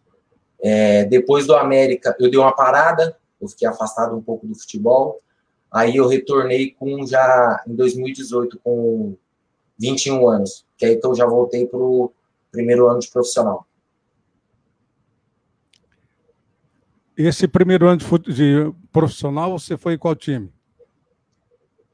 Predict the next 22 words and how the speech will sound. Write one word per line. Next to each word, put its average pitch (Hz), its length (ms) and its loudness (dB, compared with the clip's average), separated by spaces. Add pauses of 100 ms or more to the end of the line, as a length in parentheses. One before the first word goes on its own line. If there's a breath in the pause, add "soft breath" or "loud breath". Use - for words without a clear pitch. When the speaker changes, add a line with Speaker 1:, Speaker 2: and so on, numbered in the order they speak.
(180)
Speaker 1:
No 110 140 -4
primeiro 127 340 2
ano 131 100 0
de 131 100 -12
profissional, 131 500 0
eu 131 60 0
fui 135 240 -6
pro 131 360 -2
Andradina, 135 800 0 (2000)
é, 104 500 -2
que 104 140 -4
é - 20 4
a 104 120 0
quarta 123 440 2
divisão 113 440 -4
de 117 60 -8
São 117 200 -2
Paulo, 107 360 2
né? 113 140 -8 (640)
A - 120 -10
Speaker 2:
Certo. - 20 -6
Speaker 1:
Bezinha, 113 600 -4